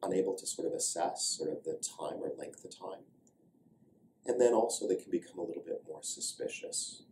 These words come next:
maybe even paranoid. So those are the cognitive symptoms that we look for in people showing signs of distress. As I said to you before, our emotions get disrupted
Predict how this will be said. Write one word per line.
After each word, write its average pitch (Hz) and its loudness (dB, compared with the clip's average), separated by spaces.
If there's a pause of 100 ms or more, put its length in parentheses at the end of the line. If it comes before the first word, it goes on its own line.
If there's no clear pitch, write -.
(140)
maybe - 0
even - -4
paranoid. - -18 (1120)
So - -2
those 101 0
are - -4
the - -6 (160)
cognitive - -6
symptoms - -12
that - -10
we - -6
look - -10
for - -6
in - -6
people - -8
showing - 0
signs - -4
of - -18
distress. - -14 (2500)
As - -4
I - 4
said - 2
to - -4
you - 0
before, - 0 (460)
our 101 6
emotions - -2
get - -2
disrupted - -8